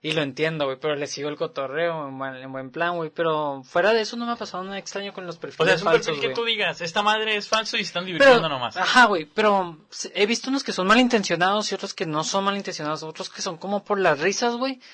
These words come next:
Speaker 1: De
Speaker 2: Y otros que son para conseguir algo más.
Speaker 1: Y otros que son como que, Ah, güey, quiero, te vendo fotos, güey, o te vendo cosas, o, o sígueme en tal
Speaker 2: "Te quiero
Speaker 1: cuenta, güey".
Speaker 2: secuestrar.
Speaker 1: No, güey, eso está muy estúpido, güey.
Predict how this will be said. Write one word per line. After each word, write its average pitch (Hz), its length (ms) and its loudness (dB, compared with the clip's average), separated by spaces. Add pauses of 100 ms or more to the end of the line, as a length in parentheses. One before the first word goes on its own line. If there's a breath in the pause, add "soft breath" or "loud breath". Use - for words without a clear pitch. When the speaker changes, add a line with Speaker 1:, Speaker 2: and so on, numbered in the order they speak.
(200 loud breath)
Speaker 1:
De 160 140 6
Speaker 2:
Y - 20 8
otros 147 180 4
que 131 80 -4
son 135 160 -2
para 151 160 4
conseguir 120 280 -4
algo 104 180 -4
más. 127 340 -6
Speaker 1:
Y 196 120 4
otros 220 200 2
que 214 100 -4
son 190 140 -2
como 190 160 0
que, 170 240 2
Ah, 175 300 6
güey, 143 400 -2
quiero, 175 500 4
te 156 80 2
vendo 151 720 0
fotos, 139 320 -6
güey, 127 200 -8
o 127 60 -8
te 139 120 -6
vendo 135 280 -6
cosas, 160 460 -4
o, 135 220 -2
o 131 40 -4
sígueme 165 380 -4
en 139 140 -6
tal 139 340 0
Speaker 2:
"Te 160 80 0
quiero 165 200 6
Speaker 1:
cuenta, 165 180 4
güey". 170 140 8
Speaker 2:
secuestrar. 165 380 8 (500 loud breath)
Speaker 1:
No, 214 280 2
güey, 185 200 2
eso 190 120 -6
está 214 160 -10
muy 208 160 -8
estúpido, 120 400 -12
güey. - 160 -20